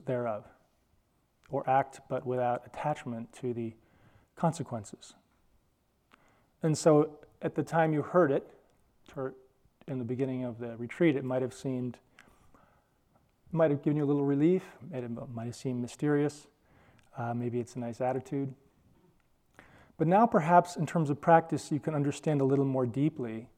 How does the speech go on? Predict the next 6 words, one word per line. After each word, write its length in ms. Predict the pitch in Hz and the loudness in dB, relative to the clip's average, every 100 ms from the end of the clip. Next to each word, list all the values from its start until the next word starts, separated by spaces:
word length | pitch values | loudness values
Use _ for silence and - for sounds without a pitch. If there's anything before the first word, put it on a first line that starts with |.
| _ _ _ _ _ _ | _ _ _ _ _ _
what 160 | 147 143 | -4 0
that 140 | 143 | 2
actually 640 | 139 135 - 131 123 120 - _ _ _ _ _ _ _ _ _ _ _ - | 2 0 -4 -4 -2 -4 -8 _ _ _ _ _ _ _ _ _ _ _ -8
implies. 720 | 131 - 147 107 - - - _ _ _ - _ _ _ _ _ _ _ _ _ _ _ _ _ _ _ _ _ _ _ _ | -8 0 2 2 -2 -16 -20 _ _ _ -20 _ _ _ _ _ _ _ _ _ _ _ _ _ _ _ _ _ _ _ _
Seeing, 560 | - 226 226 127 143 - _ _ _ _ _ _ _ | -2 4 6 4 -2 -12 _ _ _ _ _ _ _
mindfulness, 720 | 143 156 170 127 113 113 - | 2 4 2 -4 -8 -12 -20